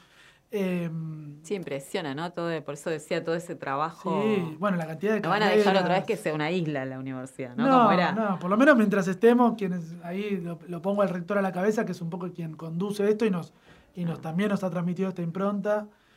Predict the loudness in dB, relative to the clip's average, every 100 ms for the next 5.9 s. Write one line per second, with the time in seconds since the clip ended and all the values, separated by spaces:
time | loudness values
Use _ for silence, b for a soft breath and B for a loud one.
0 | b b -10 -8 -4 -2 -2 -4 -4 -2
1 | 0 -2 -2 -4 -4 -4 -6 -10 -8 -6
2 | -6 -8 -12 -12 -12 -8 0 2 2 -2
3 | -10 -14 -10 -8 -8 -10 -12 b b -8
4 | -4 -4 -2 0 0 0 0 -2 b b
5 | b b _ -2 0 0 -2 -8 -16